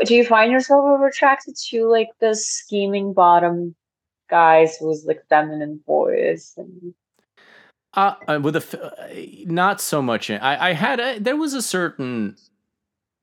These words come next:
Speaker 2: there's a s-, there's a certain strain of that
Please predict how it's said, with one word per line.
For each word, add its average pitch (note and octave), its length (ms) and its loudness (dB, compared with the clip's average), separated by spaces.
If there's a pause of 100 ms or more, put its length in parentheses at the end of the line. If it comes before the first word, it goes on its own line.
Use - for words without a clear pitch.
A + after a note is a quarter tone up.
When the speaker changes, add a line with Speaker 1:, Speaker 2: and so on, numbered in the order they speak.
(160)
Speaker 2:
there's E3+ 280 -4
a A#3 40 -4
s-, - 300 -6
there's C#3+ 300 -6
a D3 60 -6
certain F#3 380 -4
strain G2 1040 -6 (1120)
of G2+ 380 -4
that F#2 640 -4